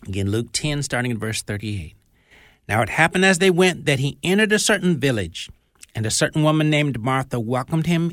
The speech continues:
into her house. And she had a sister called Mary who also sat at Jesus' feet and heard his word.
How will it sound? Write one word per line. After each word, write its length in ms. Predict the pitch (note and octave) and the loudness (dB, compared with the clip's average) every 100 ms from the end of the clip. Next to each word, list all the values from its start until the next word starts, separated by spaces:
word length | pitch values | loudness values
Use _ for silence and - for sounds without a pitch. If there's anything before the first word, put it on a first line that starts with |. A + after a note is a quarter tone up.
| E3+ | -4
into 260 | A2 G#2 | -6 -2
her 120 | A2 A#2 | -2 -2
house. 520 | - A#2+ G#2 - - _ _ _ _ A2+ | -2 -6 -6 -10 -12 _ _ _ _ -2
And 140 | C3+ | 0
she 160 | G#3 A3+ | 4 4
had 160 | A3 | 4
a 60 | G#3+ | 4
sister 320 | - - G3+ | 4 4 0
called 260 | G3 F3+ E3 | 4 4 6
Mary 280 | C#3+ C3 | 4 4
who 140 | B2+ C3+ | 2 4
also 300 | C3 - B2+ | 4 2 2
sat 440 | - - G3+ A3 - | 4 4 0 -4 -6
at 180 | F#3+ D3+ | -4 -4
Jesus' 580 | B2+ C3+ B2 - D3 - | 0 2 2 2 2 0
feet 300 | C3 B2+ - _ _ | 0 -4 -6 _ _
and 200 | C3+ A#2+ | -2 -2
heard 380 | - G#2+ G2 G#2 | -4 -4 -4 -4
his 180 | C#3+ C#3 | -6 -2
word. 460 | F3 F3+ B1 A#1+ | -2 -2 -4 -10